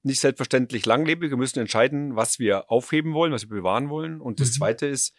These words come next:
Speaker 1: Speichertechnologien entwickeln sich brutal schnell, sauschnell, aber keine ist risikolos.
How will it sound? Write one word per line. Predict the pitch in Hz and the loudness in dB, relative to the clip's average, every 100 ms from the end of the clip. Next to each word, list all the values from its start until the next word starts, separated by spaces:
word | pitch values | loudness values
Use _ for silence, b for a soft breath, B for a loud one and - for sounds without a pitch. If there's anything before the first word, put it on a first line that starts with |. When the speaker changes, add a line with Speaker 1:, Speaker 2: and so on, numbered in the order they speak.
| b b - | b b -12
Speaker 1:
Speichertechnologien | - 120 135 143 135 131 123 139 135 | -6 -2 0 0 0 0 0 -2 -2
entwickeln | 143 113 139 135 | -4 -6 -4 -4
sich | 127 113 | -4 -8
brutal | - 120 107 110 | -10 -8 0 2
schnell, | 117 110 120 160 | 2 -2 -2 -2
sauschnell, | - 107 113 - 123 160 | -2 0 0 -2 -6 -6
aber | 107 110 | -8 -8
keine | - 113 131 | 0 2 2
ist | 110 107 - | -2 -4 -2
risikolos. | 127 113 - 92 85 - | -4 -6 -8 -10 -10 -14